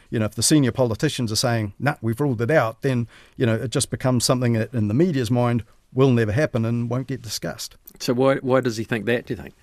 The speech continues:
Speaker 1: He says, "I've got this privilege, me, Bernard Hickey, uh, because I've got my own media outlet now, my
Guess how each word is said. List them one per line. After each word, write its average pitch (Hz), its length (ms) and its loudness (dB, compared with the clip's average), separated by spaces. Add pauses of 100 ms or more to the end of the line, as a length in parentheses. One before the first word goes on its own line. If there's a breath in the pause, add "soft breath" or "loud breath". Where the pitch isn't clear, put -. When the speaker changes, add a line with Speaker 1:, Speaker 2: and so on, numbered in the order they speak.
(340 soft breath)
Speaker 1:
He 180 100 10
says, 170 300 8
"I've 170 180 10
got - 180 2
this 135 120 0
privilege, 113 500 4
me, 127 200 2
Bernard 117 340 2
Hickey, 117 420 -2
uh, 120 320 -2
because 120 520 0 (240 loud breath)
I've 110 100 -6
got 123 140 0
my 127 120 4
own 135 140 4
media 127 300 4
outlet 131 400 2
now, 131 260 0
my 113 320 -2